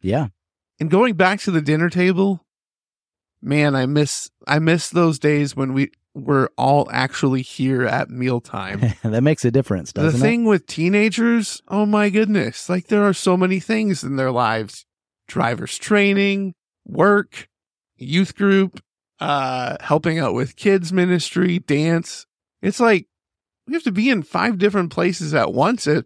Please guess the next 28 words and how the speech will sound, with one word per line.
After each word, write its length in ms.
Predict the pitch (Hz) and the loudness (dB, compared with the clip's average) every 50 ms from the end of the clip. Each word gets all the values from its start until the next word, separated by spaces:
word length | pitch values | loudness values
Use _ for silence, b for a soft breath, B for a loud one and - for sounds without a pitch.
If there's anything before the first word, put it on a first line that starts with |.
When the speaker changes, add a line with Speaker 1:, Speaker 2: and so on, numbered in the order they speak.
| _ _ | _ _
Speaker 2:
parents 400 | - 151 131 135 123 131 - - | -6 -6 -4 -4 -6 -8 -6 -8
of 120 | 117 107 _ | -10 -10 _
teenagers, 760 | - - 127 123 120 123 123 117 120 127 120 117 123 - - | -8 -6 -4 -4 -2 -2 -4 -4 -4 -4 -4 -4 -4 -8 -12
it 100 | - _ | -14 _
feels 360 | - 135 131 131 120 - - | 0 0 2 2 0 0 0
like. 360 | 131 131 135 135 - - - _ _ _ _ _ _ _ _ _ | 0 2 2 0 -2 -6 -20 _ _ _ _ _ _ _ _ _
So 360 | - - 180 175 170 165 - - _ _ | 0 2 4 4 4 2 -2 -8 _ _
we 160 | - 160 170 175 | -6 -4 -4 -4
don't 400 | 147 - 185 170 208 208 - - _ _ - | 0 0 2 2 2 0 -2 -6 _ _ -14
have 440 | - - 143 151 165 170 160 147 131 | -8 -8 -4 -2 -2 -2 -2 -2 0
the 160 | 151 147 127 | 0 0 0
regularity 1200 | 123 127 123 120 131 139 135 143 139 143 139 123 131 131 123 127 123 139 143 147 156 160 165 170 170 | -2 -6 -8 -4 -2 -2 -2 -2 -2 -2 -2 0 0 0 0 2 2 2 2 2 2 0 0 -2 -2
of 220 | - 165 156 147 | -2 -4 -4 0
being 240 | 147 165 170 165 165 | 2 2 2 2 0
at 140 | 165 160 - | 0 -2 -2
the 80 | 175 | -6
table. 580 | - - 180 160 165 170 160 180 185 190 170 - _ _ _ _ _ _ _ _ _ _ _ _ _ _ _ _ | -4 -2 0 2 2 2 2 0 0 0 -2 -6 _ _ _ _ _ _ _ _ _ _ _ _ _ _ _ _
But 140 | - 123 85 | -6 -4 -2
man, 380 | 147 147 151 156 156 151 147 | 0 2 2 4 4 4 2
when 120 | 147 135 127 | 2 2 0
it 100 | 117 120 | -2 -2
happens, 540 | 120 135 135 139 135 - 151 143 143 127 139 | -2 0 0 0 2 2 0 0 0 0 -2
it's 200 | 160 160 - - | -2 -2 -2 -6
so 300 | - - - - 120 113 | -6 -2 -2 -2 -2 -2
good. 440 | 117 120 123 117 123 127 127 131 - _ - | -4 -6 -6 -6 -6 -6 -8 -12 -16 _ -10
We 220 | - 160 185 175 | -4 0 2 2
also, 580 | 175 170 170 160 - - 156 139 127 123 120 _ _ _ _ _ _ _ _ _ _ _ - | 4 4 2 0 0 -2 -2 -2 -2 -4 -6 _ _ _ _ _ _ _ _ _ _ _ -4
ironically, 840 | 147 151 143 156 143 139 139 135 135 - 139 139 139 143 151 151 | -4 0 2 2 2 2 2 -2 -4 -2 -2 0 0 -2 -4 -6